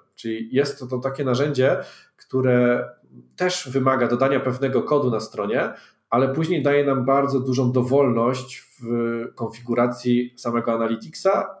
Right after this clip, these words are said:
i też innych narzędzi. E, możemy sobie porównać ten, ten Google Tag Manager do takiego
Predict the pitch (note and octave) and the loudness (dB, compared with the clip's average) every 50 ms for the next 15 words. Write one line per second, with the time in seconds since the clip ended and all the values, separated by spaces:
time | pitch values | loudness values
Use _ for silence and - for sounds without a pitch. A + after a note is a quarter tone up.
0 | _ - A#3 A#3 A#3+ G#3+ - - A3 G#3 F3 C3+ A#2 - G#2+ G2+ F#2+ G2 F2+ F2+ | _ -12 -6 -4 -4 -4 -2 -2 0 2 2 2 2 0 -2 -4 -4 -4 -6 -6
1 | E2+ - - - _ _ _ _ _ _ - - - - - - - _ _ - | -10 -16 -20 -20 _ _ _ _ _ _ -20 -20 -20 -20 -20 -20 -20 _ _ -6
2 | - A2+ A#2+ A#2+ B2 B2+ B2+ B2+ - - - D3+ E3 G#3+ C4+ C4+ B3 B3 A#3 - | -2 0 2 4 2 2 0 -4 -8 -4 -2 0 0 2 0 0 0 0 0 2
3 | - F#3+ F#3+ F#3 G3+ F#3 - - - F3 D#3+ D3+ - E3 D#3 D3+ C#3+ D#3+ D#3+ E3+ | 4 2 2 4 2 0 -2 -2 -4 -4 -4 -2 -2 -2 -2 0 0 2 4 4
4 | D#3+ D#3+ E3+ D3+ - D#3+ D3 C#3+ C#3+ C3 D3+ D#3 D3 C#3 C#3 C3 C#3 B2 - C#3 | 4 4 2 0 0 0 0 0 2 2 2 2 2 2 2 2 0 0 0 -2
5 | B2+ B2+ C3 B2+ B2+ B2+ B2+ | 0 4 4 6 6 6 4